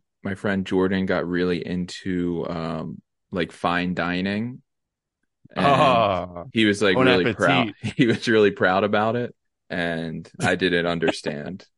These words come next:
Speaker 2: <laughs>
Speaker 1: I didn't understand why. And then that's, like, the, that's pretty much all I remember. He was
Speaker 2: What is there not to
Speaker 1: disgust-
Speaker 2: understand about liking fine dining?
Speaker 1: I mean, I don't,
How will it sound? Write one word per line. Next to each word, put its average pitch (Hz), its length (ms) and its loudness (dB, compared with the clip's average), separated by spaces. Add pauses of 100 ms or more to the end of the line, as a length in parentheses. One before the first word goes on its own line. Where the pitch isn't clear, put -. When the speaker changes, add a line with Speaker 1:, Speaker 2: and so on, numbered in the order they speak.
(220)
Speaker 2:
<laughs> - 360 -14
Speaker 1:
I 110 80 2
didn't 107 220 4
understand 95 560 2
why. 82 540 0
And 90 180 -2
then 82 400 -2 (840)
that's, 113 240 0
like, 107 220 2
the, 92 400 2 (240)
that's 101 180 0
pretty 117 200 0
much 110 220 -2
all 92 140 0
I 90 60 -2
remember. 85 480 -6 (420)
He 104 80 -2
was 95 80 0
Speaker 2:
What 180 80 0
is 233 80 -4
there 147 100 0
not 160 100 -4
to 101 60 4
Speaker 1:
disgust- 135 120 2
Speaker 2:
understand 131 520 -2
about 104 240 0
liking 104 360 -10
fine 98 280 -8
dining? 95 480 -12 (1700)
Speaker 1:
I 117 80 -2
mean, 117 200 2
I 104 100 2
don't, 107 340 0